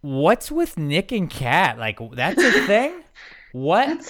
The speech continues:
Speaker 2: so
Speaker 1: What?"
Speaker 2: weird.
Speaker 1: And then they kept talking to Nick, or they'd show clips of them going to Nick, and he's like, "I don't wanna talk about that."
Speaker 2: No comment. I won't,
Speaker 1: No
Speaker 2: I won't
Speaker 1: com-,
Speaker 2: comment
Speaker 1: I will
Speaker 2: on
Speaker 1: not
Speaker 2: that.
Speaker 1: comment on it. And then they, like, got on the Bella thing, and he just gave him, like, a look.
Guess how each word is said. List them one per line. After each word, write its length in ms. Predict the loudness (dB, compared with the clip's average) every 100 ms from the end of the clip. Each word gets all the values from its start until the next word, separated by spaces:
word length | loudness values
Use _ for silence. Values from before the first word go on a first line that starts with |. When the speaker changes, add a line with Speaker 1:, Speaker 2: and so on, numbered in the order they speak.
| 2
Speaker 2:
so 260 | 2 2 0
Speaker 1:
What?" 500 | -2 2 4 6 6
Speaker 2:
weird. 320 | 4 2 -4
Speaker 1:
And 140 | -6 -4
then 120 | -2
they 120 | 0
kept 180 | 0 2
talking 320 | 2 2 0
to 140 | 0
Nick, 360 | 0 0 -2 -2
or 120 | -2
they'd 180 | -2 0
show 160 | -2 0
clips 300 | -2 -4 -6
of 160 | -6
them 200 | -4 -4
going 220 | -4 -4
to 80 | -2
Nick, 220 | -4 -4
and 80 | -6
he's 160 | -6 -4
like, 120 | -2
"I 280 | 0 2 0
don't 120 | -4
wanna 140 | -6
talk 180 | -8 -12
about 180 | -14 -16
that." 240 | -16 -20 -20 -20 _ _ -2
Speaker 2:
No 160 | -2
comment. 400 | -2 -6 -6 -10 -6
I 60 |
won't, 260 | -2 -2 -2
Speaker 1:
No 60 |
Speaker 2:
I 40 | -2
won't 120 | -2
Speaker 1:
com-, 60 | -4
Speaker 2:
comment 100 | -4
Speaker 1:
I 40 | -4
will 60 | -4
Speaker 2:
on 40 |
Speaker 1:
not 120 | -6
Speaker 2:
that. 40 | -6
Speaker 1:
comment 280 | -6 -6
on 120 | -6 -6
it. 100 | -6
And 140 | -4
then 80 | 0
they, 160 | 0
like, 220 | 0 -2 0
got 180 | 0
on 160 | 0 -2
the 60 | -4
Bella 320 | -2 -2 -2
thing, 140 | -4
and 80 | -6
he 40 | -8
just 160 | -8
gave 160 | -8 -6
him, 60 |
like, 160 | -8 -8
a 60 | -8
look. 420 | -8 -10 -12